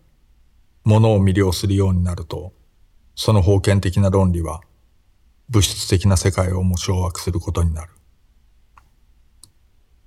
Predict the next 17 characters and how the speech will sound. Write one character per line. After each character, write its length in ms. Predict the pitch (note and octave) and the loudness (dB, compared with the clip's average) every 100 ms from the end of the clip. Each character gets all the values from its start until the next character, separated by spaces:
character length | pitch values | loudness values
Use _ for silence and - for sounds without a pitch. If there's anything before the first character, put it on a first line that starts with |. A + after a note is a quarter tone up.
| _ _ _ _ _ _ _ _ _ _ _ _ _ _ _ _ _ | _ _ _ _ _ _ _ _ _ _ _ _ _ _ _ _ _
携 140 | - G#2+ | 0 2
帯 140 | A2 | 4
電 180 | G#2+ G#2 | 4 4
話 120 | F#2+ | 4
の 120 | F#2 F#2 | 2 2
ア 60 | |
プ 140 | F2+ F#2 | 0 0
リ 80 | |
を 80 | F2 | 0
所 160 | D2+ F#2 | 0 0
有 160 | F2+ F2+ | 2 0
し 140 | - | 0
て 120 | F#2 | 0
い 40 | F2+ | 2
る 100 | F2 | 2
の 120 | E2 | 0
は、 220 | D#2 - | -4 -10